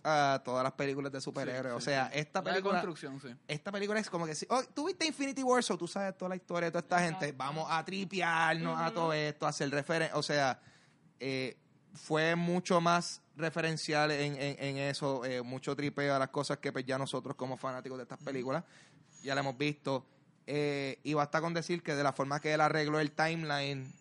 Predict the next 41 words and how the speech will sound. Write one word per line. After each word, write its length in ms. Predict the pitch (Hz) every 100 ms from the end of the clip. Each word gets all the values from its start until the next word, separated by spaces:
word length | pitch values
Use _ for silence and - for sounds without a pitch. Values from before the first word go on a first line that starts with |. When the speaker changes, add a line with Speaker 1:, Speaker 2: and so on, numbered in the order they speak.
| -
Speaker 1:
genial. 580 | 127 117 123 131 123 110
Speaker 3:
Ah. 100 | -
Perfecto. 340 | - 208 - - 151
Speaker 1:
Muy 240 | 165 170
bien. 520 | 165 175 180 180 180 - _ - _
Ese, 500 | - 151 175 175 170 - - _ -
eh, 440 | 165 175 160 160
no 180 | 160 175
se 140 | 175 208
queden 260 | 214 214
hasta 360 | 214 214 208 196
después 340 | 190 - 196
de 80 | 190
los 100 | 190
créditos, 420 | - 165 156 156 160 -
no 100 | 139
hay 80 | 156
nada. 440 | 160 143 139 151 -
Speaker 2:
<laughs> 340 | 165 208 -
Speaker 1:
Pero 260 | 196 165 160
durante 340 | 160 160 160
los 140 | 160 156
créditos 500 | 180 208 196 170 156
hay 120 | 151
Speaker 3:
Sí. 60 | 151
Speaker 1:
varias 260 | 160 175
escenas 400 | 170 180 180 170
que, 240 | - 143 139 -
e-, 140 | - 185
esas 260 | 226 226 254
sí 140 | 262
yo 120 | 214 208
no 100 | 220
quiero 200 | 220 208
ni 100 | 175
spoilear, 480 | - 135 131 135
porque 200 | 131 127 151
esas 180 | 151
sí 60 | 147
que 100 | -
están 380 | - 147 156